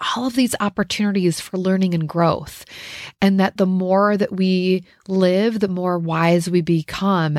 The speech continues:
And when we have these experiences, whether we deem them,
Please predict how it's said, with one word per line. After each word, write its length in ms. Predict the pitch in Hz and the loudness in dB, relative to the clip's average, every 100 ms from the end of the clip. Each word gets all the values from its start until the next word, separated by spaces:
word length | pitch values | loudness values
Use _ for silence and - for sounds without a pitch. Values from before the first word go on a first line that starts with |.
| - | -2
And 400 | 165 160 160 165 | 0 0 0 -2
when 240 | 170 160 165 | -4 -4 -2
we 140 | 170 | -4
have 500 | 151 - 196 208 202 | -4 -2 2 2 2
these 180 | 196 175 | 0 -2
experiences, 1200 | 185 - - 208 226 214 185 180 131 - - - - - - - - | -6 -8 -2 0 2 2 0 -4 -6 -8 -12 -14 -18 -20 -20 -6 0
whether 260 | 185 190 | 2 2
we 360 | 180 180 175 170 | 0 -2 0 0
deem 300 | 196 196 185 | 2 2 2
them, 520 | 175 170 170 170 | 0 0 0 -4